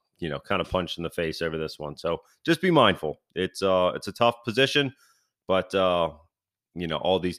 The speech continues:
tech and speculative names have been rough lately. Uh, the second one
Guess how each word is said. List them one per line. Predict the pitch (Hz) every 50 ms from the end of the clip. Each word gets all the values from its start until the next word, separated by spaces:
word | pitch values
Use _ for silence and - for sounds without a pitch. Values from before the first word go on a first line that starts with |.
| _
tech | - - - 95 90 85 - - - -
and | 78 82 82 82 80 78
speculative | - - - 98 92 - 90 87 87 85 80 82
names | 85 85 85 82 80 - - -
have | - 87 90 87 76 73
been | 82 80 80
rough | 78 78 78 76 - -
lately. | 78 78 76 - 71 69 65 _ _ _ _ _ _ _ _ _ _ _ _ _ _ _ - _ -
Uh, | 98 110 117
the | 120 135 139
second | - - - 208 233 240 - 214 165 120
one | 123 117 113 110 110 107 107